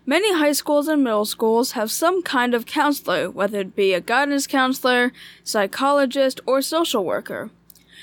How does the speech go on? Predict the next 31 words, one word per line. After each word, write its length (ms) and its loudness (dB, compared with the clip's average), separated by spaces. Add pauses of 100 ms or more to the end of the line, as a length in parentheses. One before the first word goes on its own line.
(140)
These 180 0
professionals 720 0
are 120 2
trained 340 2
to 100 0
help 260 0
students 540 -2
with 220 -6
any 200 2
problems 600 0
they 120 -2
might 240 -4
face. 520 -2 (480)
Their 160 2
offices 440 0
are 140 4
safe 320 0
spaces 540 0
to 160 -4
discuss 560 0
what 260 0
you're 160 0
going 320 2
through. 440 -12 (640)
Ask 360 0
to 100 -2
schedule 440 0
an 100 2
appointment 500 -2
to 100 -8
chat. 420 -2